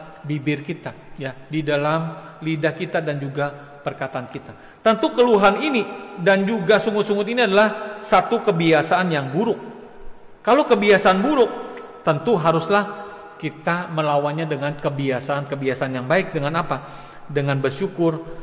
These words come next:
dan menghitung, ya, berkat dan juga kebaikan-kebaikan daripada Tuhan. Saudara, obat yang paling manjur dan juga obat yang paling mujarab agar kita tidak mengeluh, ya,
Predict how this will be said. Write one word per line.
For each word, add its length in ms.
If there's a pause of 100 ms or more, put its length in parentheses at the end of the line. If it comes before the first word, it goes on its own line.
(120)
dan 480 (320)
menghitung, 760
ya, 120
berkat 480 (520)
dan 160
juga 280
kebaikan-kebaikan 1200 (360)
daripada 440
Tuhan. 320 (360)
Saudara, 440 (1400)
obat 480
yang 160
paling 160
manjur 400 (400)
dan 160
juga 640
obat 320
yang 160
paling 240
mujarab 640
agar 360
kita 280
tidak 320
mengeluh, 560
ya, 240